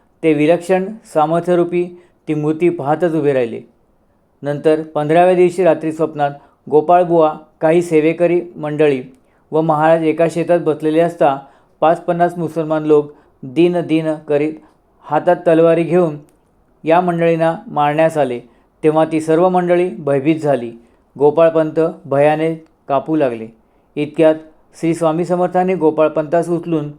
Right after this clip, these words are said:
खांद्यावर घेतले व ते चालते झाले. ते एका डोंगरात, जेथे पुष्कळ झाडी असून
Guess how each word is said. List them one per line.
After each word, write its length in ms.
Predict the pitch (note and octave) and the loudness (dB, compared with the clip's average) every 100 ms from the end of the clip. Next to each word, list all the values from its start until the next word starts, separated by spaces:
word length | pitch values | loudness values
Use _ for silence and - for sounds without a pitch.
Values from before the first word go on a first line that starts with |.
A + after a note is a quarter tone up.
| _ _ _ _ _ _ _ | _ _ _ _ _ _ _
खांद्यावर 420 | C#3+ D3+ E3+ F3 | -6 0 4 4
घेतले 420 | E3+ E3+ D3+ D3 D3 - _ - | 2 -2 0 -2 -2 -14 _ -2
व 100 | D#3+ | -2
ते 180 | D#3+ E3+ | 0 0
चालते 420 | E3+ D#3 D3 D3 | 2 0 0 0
झाले. 280 | B2+ A2+ B2 _ _ _ _ _ - | 0 -4 -16 _ _ _ _ _ -2
ते 60 | F3 E3+ | 2 2
एका 200 | D#3+ E3+ | 4 2
डोंगरात, 400 | D3+ D3 D3+ D#3 - - _ _ C#3 | 4 2 2 0 -6 -20 _ _ -4
जेथे 240 | D#3+ D#3+ F#3 | -2 0 -2
पुष्कळ 420 | F3 E3 - F3 | -2 -6 0 2
झाडी 320 | D3+ D#3+ E3 | 2 2 2
असून 240 | D#3 D#3 | 0 0